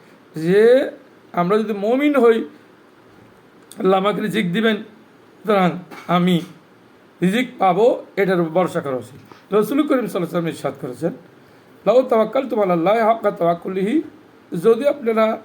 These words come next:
খাঁটি মুমিন হয়ে আল্লাহর উপর তাওয়াক্কুল করতে পারেন, "লা রাযাকাকুম", তাহলে আল্লাহ আপনাদেরকে রিজিক দান করবেন। রিজিকের জন্য চেষ্টা করতে হবে। "কামা ইয়ারযুকুত তায়রা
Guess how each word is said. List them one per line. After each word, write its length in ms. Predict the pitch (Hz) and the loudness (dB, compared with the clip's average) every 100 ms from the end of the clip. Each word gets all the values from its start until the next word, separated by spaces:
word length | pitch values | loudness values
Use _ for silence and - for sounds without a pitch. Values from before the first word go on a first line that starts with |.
| - _ - | -18 _ -20
খাঁটি 400 | - 202 214 247 | -6 -4 -2 -2
মুমিন 380 | 220 254 269 | -2 -2 -2
হয়ে 340 | 233 240 254 - | -2 -2 -4 -4
আল্লাহর 320 | - 190 202 233 | -4 0 0 0
উপর 160 | 262 | 0
তাওয়াক্কুল 460 | 254 214 202 - 170 | -2 -4 -8 -4 -4
করতে 300 | 170 170 190 | -4 -6 -10
পারেন, 460 | 185 139 143 156 131 - - _ - - - _ _ _ _ _ | -8 -4 0 0 -2 -12 -20 _ -20 -20 -20 _ _ _ _ _
"লা 180 | 190 254 | 2 2
রাযাকাকুম", 560 | 240 202 170 165 135 113 - _ _ _ _ _ | 2 0 -2 -4 -6 -10 -20 _ _ _ _ _
তাহলে 240 | 190 190 196 | -2 0 0
আল্লাহ 380 | 180 170 180 - - | 0 0 0 -4 -6
আপনাদেরকে 760 | 156 165 165 156 156 180 180 - - _ 160 | -6 -4 -4 -4 -4 -4 -4 -6 -14 _ -4
রিজিক 360 | 190 180 254 | -2 0 -2
দান 180 | 180 165 143 | -2 -4 -2
করবেন। 320 | 160 175 214 - - _ _ _ - _ | -2 -2 -4 -10 -20 _ _ _ -20 _
রিজিকের 220 | 196 233 | -6 -4
জন্য 160 | 247 240 | -4 -4
চেষ্টা 340 | 180 196 202 | -2 -2 -2
করতে 260 | 202 226 247 | -2 -2 0
হবে। 260 | 202 185 - - - - _ _ | 0 0 -6 -12 -20 -20 _ _
"কামা 280 | 247 254 254 | 0 2 2
ইয়ারযুকুত 520 | 233 220 196 214 185 - | 2 0 0 -4 -4 -2
তায়রা 500 | 190 202 185 170 156 | 0 2 2 0 -2